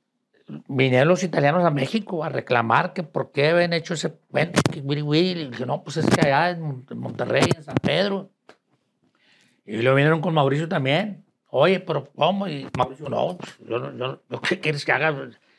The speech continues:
El cab-, el cabildo autorizó la venta de, del David. Pero venían a reclamar ese asunto de, de lo de Guiñac. Pero ya me, viene también conmigo y le dice, "Oye, por eso", le dije, "No, pues lo que pasa es que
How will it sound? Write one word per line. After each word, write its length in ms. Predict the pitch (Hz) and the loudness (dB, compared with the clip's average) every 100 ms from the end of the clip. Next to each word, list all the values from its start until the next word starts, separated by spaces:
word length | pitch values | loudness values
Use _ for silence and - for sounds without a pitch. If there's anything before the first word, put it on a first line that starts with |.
| _ | _
El 160 | - 113 | -10 -2
cab-, 260 | 120 127 - | 0 0 -2
el 100 | 120 | -4
cabildo 360 | - 123 135 160 | 0 2 4 4
autorizó 480 | 156 170 139 135 139 | 4 2 2 4 4
la 140 | 151 | 4
venta 340 | 131 135 156 | 4 2 4
de, 360 | 135 120 101 98 _ _ _ _ _ - | 6 4 2 -6 _ _ _ _ _ -4
del 140 | 123 | 0
David. 320 | 135 165 214 - _ _ _ _ _ | 4 2 0 -6 _ _ _ _ _
Pero 220 | 120 120 - | -6 -4 -4
venían 360 | 123 135 190 | 0 2 2
a 60 | 220 | 4
reclamar 600 | 208 208 165 143 180 202 - | 2 2 2 4 2 0 -2
ese 200 | 156 190 | 2 2
asunto 400 | - 190 196 220 | 2 0 0 -2
de, 380 | 170 151 127 117 | 0 -2 -4 -6
de 160 | 123 | -4
lo 100 | 127 | -2
de 100 | 127 | -2
Guiñac. 420 | 120 120 160 247 - _ _ _ _ _ _ _ _ _ _ _ _ _ _ _ _ _ | -4 0 -2 -2 -10 _ _ _ _ _ _ _ _ _ _ _ _ _ _ _ _ _
Pero 140 | - 139 | 2 4
ya 120 | 151 | 6
me, 140 | 156 | 4
viene 320 | 147 135 151 160 | 2 2 4 4
también 240 | 160 160 | 4 4
conmigo 240 | 160 160 | 4 4
y 40 | 170 | 4
le 40 | |
dice, 120 | 160 147 | 2 2
"Oye, 180 | 151 151 | 2 2
por 160 | - | 0
eso", 220 | 139 160 | -2 0
le 80 | 180 | -2
dije, 120 | 160 143 | -2 -4
"No, 100 | 127 | -6
pues 180 | - - | -8 -12
lo 160 | 113 - | -12 -14
que 80 | |
pasa 220 | - - | -8 -6
es 40 | |
que 60 | 151 | -4